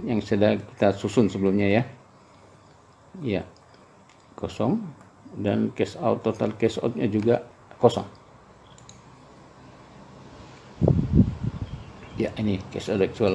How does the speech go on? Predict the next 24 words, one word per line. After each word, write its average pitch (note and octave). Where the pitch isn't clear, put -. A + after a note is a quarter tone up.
juga A2
dalam G#2+
keadaan F#2
kosong. -
Kemudian F3+
di G#3
project E3+
cost F#3
balance, D3
project A2+
cost A2+
balance. A#2+
Ya, A#2
project A#2+
cost A#2+
balance F#3+
ini C3
total A#2
biaya A#2
proyek C3+
ya A2
dalam G2
keadaan G2+
kosong, D3+